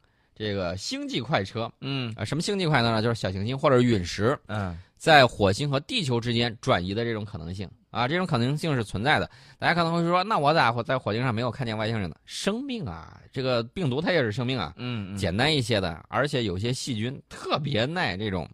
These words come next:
Speaker 1: 宇宙射线的这种，呃，侵袭，然后呢，耐高温、耐低温，适当的时候它还能再活过来。那么最新的研究呢，把这个视线呢，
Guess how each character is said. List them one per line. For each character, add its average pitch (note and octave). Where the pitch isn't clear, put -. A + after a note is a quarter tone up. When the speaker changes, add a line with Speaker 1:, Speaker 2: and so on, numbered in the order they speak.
Speaker 1:
宇 F#2
宙 G#2
射 A2+
线 A2
的 F#2+
这 F#2+
种， F#2+
呃， F2
侵 C3+
袭， A#2+
然 A2+
后 D3
呢， A2
耐 B2
高 A2+
温、 A2+
耐 A#2+
低 F#2+
温， G2+
适 -
当 G#3
的 D3+
时 C#3
候 B2+
它 A#2+
还 A2
能 A2
再 A2
活 D#2+
过 F#2
来。 C#2
那 C#3
么 E3+
最 A3
新 G3
的 F3+
研 G2+
究 A#2
呢， G2+
把 C#2+
这 G#2
个 F2
视 -
线 A#2
呢， E2+